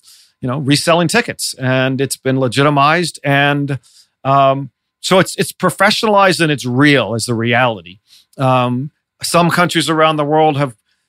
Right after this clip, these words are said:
you know, put caps on it, and you can only resell a ticket for ten percent and fifteen, and they've reacted differently. And I, I kinda like some of that thinking.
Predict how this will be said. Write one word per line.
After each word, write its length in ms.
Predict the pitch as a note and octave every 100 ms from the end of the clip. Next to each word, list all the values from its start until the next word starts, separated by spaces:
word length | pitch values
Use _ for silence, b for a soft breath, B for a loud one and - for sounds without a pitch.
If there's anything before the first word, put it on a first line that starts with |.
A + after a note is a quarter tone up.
| -
you 100 | D3+
know, 260 | C#3+ C#3 - -
put 200 | E3+ B2+
caps 460 | - D#3 - -
on 220 | D#3+ D3+ D3+
it, 140 | D3
and 60 | D3
you 60 |
can 140 | C#3 C#3+
only 160 | D3
resell 360 | C#3 D3+ D#3+ C#3+
a 60 |
ticket 320 | C#3 D3 D#3 -
for 100 | D3+
ten 300 | - D#3 D3
percent 380 | C#3+ - D3
and 100 | B2+
fifteen, 600 | - D3+ - D3+ D3 D3
and 180 | C#3 C3 b b b _
they've 160 | D3 C3+
reacted 460 | C#3+ C#3+ C#3+ C#3+
differently. 600 | A2 D#3 D#3 C#3 C#3+ D3
And 200 | C#3 C3+ b b _ _ -
I, 160 | C3+ C3+
I 120 | C#3+
kinda 240 | - D3+
like 220 | C3 D3 D3+
some 220 | E3 D#3
of 80 | D3+
that 200 | D#3 _
thinking. 520 | E3+ E3 F3+ F3+